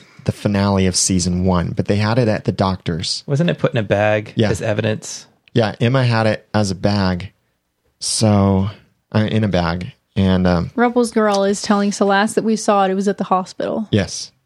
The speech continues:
Speaker 1: at the hospital. Doctor Whale had it. He looked at it and he said, "No, it can't be anything poisonous." But that was before the curse was broken. So, I don't know if that'll come into play or not. I mean, they might have just des-, decided, "Okay, yes, this is poison. Let's destroy this." And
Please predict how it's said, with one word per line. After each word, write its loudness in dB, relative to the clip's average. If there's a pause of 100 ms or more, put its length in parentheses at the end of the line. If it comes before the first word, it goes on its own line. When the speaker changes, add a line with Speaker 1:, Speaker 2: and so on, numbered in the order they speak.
(200)
Speaker 1:
at -2
the 0
hospital. 0
Doctor 0
Whale 2
had 0
it. 0
He -4
looked -2
at 2
it 2
and 2
he 0
said, -2
"No, 2
it 0
can't -2
be 0
anything -2
poisonous." -4 (400)
But -2
that 2
was -2
before -2
the -6
curse -6
was -8
broken. -4
So, 2 (960)
I -2
don't 2
know 6
if 0
that'll 2
come 0
into 0
play 0
or 0
not. 0
I 2
mean, 2
they 4
might 2
have 2
just -2
des-, -8
decided, 0
"Okay, 0
yes, 0
this -4
is -8
poison. -2
Let's -4
destroy -2
this." -4
And -4